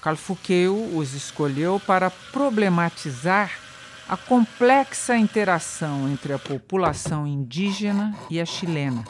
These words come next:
Com elementos que simbolizam tanto sua ascendência indígena quanto sua dissidência dos padrões heteronormativos vigentes, Calfuqueo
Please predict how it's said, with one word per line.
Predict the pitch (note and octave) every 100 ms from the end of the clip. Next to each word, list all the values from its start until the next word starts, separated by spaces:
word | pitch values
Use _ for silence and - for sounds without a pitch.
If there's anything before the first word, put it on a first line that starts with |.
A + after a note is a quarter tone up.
| - - - - - - - - - - - - - - - - -
Com | G3+
elementos | A3+ A#3 B3 A#3 -
que | -
simbolizam | - A3+ G3+ G#3 F3 E3+ D#3 F3
tanto | E3 B3+ B3+ A#3
sua | A3 - G3
ascendência | F3 G3 E3 D3 F#3+ A3 A3
indígena | G3 D#3+ G3+ F3 D#3 C3 C3
quanto | F#3 F3+ F3+
sua | - F3+ D3+
dissidência | A#2 G#3+ - F3+ A2+ F#3+ G#3+ - D#3+ B2+
dos | C#3 -
padrões | - C#3 C3+ E3 F3+ D#3+ B2
heteronormativos | F3 F#3 - D#3+ D3 C#3+ C#3+ C3+ C3 - D#3+ C#3 A2
vigentes, | C#3 B2 F3+ G#3 - - - - - - - - -
Calfuqueo | A3 G#3+ A#3 G3+ - A#3+ A#3